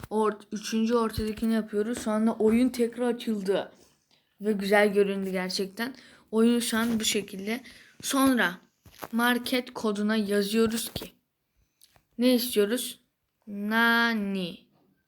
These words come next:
Nani, nani yapıyoruz. Sonra ama en azından bir kişiye destek verelim.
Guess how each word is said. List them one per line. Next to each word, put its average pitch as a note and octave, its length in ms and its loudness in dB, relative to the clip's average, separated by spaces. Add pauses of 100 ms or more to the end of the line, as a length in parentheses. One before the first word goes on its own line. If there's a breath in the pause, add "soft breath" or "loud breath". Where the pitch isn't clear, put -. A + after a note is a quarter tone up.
(200)
Nani, G3+ 520 -4
nani G3+ 300 -4
yapıyoruz. G3 520 -6 (420 soft breath)
Sonra B3 320 2
ama B3 200 4
en A#3 140 -2
azından A#3+ 480 2
bir A3+ 80 -2
kişiye A#3 340 -4
destek G#3+ 460 0
verelim. G#3 420 -4